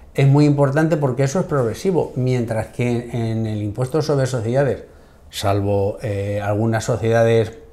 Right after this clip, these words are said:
como si es de nueva constitución, que los dos primeros ejercicios tributan al quince por ciento, o a partir de ahora, en, del do-, de este ejercicio dos mil veintitrés,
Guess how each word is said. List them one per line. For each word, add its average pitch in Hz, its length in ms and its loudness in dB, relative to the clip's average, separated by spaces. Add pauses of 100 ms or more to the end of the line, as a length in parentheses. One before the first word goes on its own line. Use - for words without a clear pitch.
(140)
como 110 240 0
si 117 220 -2
es 113 160 2
de 117 160 0
nueva 117 320 2
constitución, 113 720 -2
que 113 260 2
los 110 160 0
dos 113 140 -4
primeros 117 320 -2
ejercicios 110 460 -6
tributan 113 400 -2
al 107 160 -4
quince 113 260 -2
por 107 220 -6
ciento, 143 440 0 (760)
o 139 500 8 (680)
a 104 160 0
partir 117 380 0
de 113 120 4
ahora, 123 320 6
en, 131 300 -4
del 120 200 2
do-, 113 220 2
de 131 140 -2
este 120 160 -2
ejercicio 123 520 0
dos 113 180 0
mil 120 180 2
veintitrés, 113 680 0